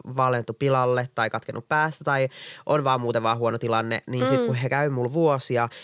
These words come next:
Speaker 1: niin me päästään yhtäkkiä sellaiseen tilanteeseen, että sä et tarvikaan enää pidennyksiä.
Speaker 2: Mm.
Speaker 1: Ahaa, sulla on vaan joku helppo valajaa sun tukassa, ei sun tarvikaan värjätä tätä enää, niin useasti nämä asiakkaat, jotka on käynyt mulla pitkään, niin niin sanotusti valmistuu mun penkistä niin kun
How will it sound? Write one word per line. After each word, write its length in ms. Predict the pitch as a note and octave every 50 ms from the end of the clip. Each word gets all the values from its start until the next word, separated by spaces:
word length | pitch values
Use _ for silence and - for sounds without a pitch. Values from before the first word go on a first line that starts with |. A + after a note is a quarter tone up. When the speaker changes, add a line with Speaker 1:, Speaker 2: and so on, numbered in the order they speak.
| - -
Speaker 1:
niin 260 | - C#3+ C3+ C3+ B2+ G2+ - - -
me 180 | D3 C#3 C3 - -
päästään 440 | - D#3 D3 D3 C#3+ - - B2+ B2
yhtäkkiä 320 | C3+ C3+ D3 C3 B2+ B2 B2
sellaiseen 320 | C#3 B2+ B2 A#2+ B2+ A#2+
tilanteeseen, 640 | A#2+ C3 B2+ A#2+ A2+ A2 A#2 A2+ A#2 A#2 B2+ A#2 A2+
että 160 | A2+ A#2+ -
sä 80 | - B2
et 60 | B2+
tarvikaan 400 | - F3+ G#3+ F#3 C#3+ - A2+ A2+
enää 100 | A2+ A2+
pidennyksiä. 680 | C#3+ A#2+ G2+ F2+ G#2+ A2 A#2+ - - - A2+ G#2+ A#2 C3+ - - - -
Speaker 2:
Mm. 140 | B3 B3 B3+
Speaker 1:
Ahaa, 260 | G3 A#3 A#3+ F3 C3+
sulla 200 | C3 - C#3 C#3+
on 80 | D#3 D#3
vaan 120 | C#3+ A2+
joku 140 | A2+ A2+ A#2+
helppo 280 | A#2+ A2+ A2 - C3 D3
valajaa 420 | G3 G3 F#3+ D#3 B2+ G#2+ F#2+ A#2+
sun 200 | - - A#2+ A2
tukassa, 360 | A2 G#2+ - A#2+ B2 - -
ei 120 | - B2 B2+
sun 100 | C#3+ E3
tarvikaan 380 | G#3+ A3 E3 C3 - A#2+ A2
värjätä 240 | A#2 A#2 A2+ A#2 A2+
tätä 240 | - - A2+ A#2 A2+
enää, 140 | A#2 A#2 A#2
niin 120 | A#2 A#2+
useasti 400 | B2 B2+ C3+ B2 - - B2+ B2
nämä 280 | C3 C#3+ C3+ C3 B2+ B2+ - - - - -
asiakkaat, 680 | - - C#3+ D#3 C#3+ B2+ - _ - B2 A#2 A2+ A2+ -
jotka 260 | G2 A#2+ - - A2+
on 80 | A#2 A#2
käynyt 240 | C3+ C#3 C3+ B2+
mulla 100 | A#2 A2+
pitkään, 420 | A2+ - C3 C3 - - C3 A2 A2
niin 140 | A2+ A2+ A#2
niin 140 | B2 A#2+ A#2+
sanotusti 400 | B2+ A2+ G#2+ A2+ - - A#2+ A#2+
valmistuu 640 | C#3 C#3 C3+ C3+ B2 A#2 A#2 - - - A2+ G#2+ A2+
mun 160 | A#2 A#2 A#2
penkistä 580 | - C#3 C3 B2 A#2+ G#2+ A#2 A2+ - - - A2+
niin 220 | A2+ A2 A2 A2+
kun 280 | A2 A#2 A2+ A2+ A2+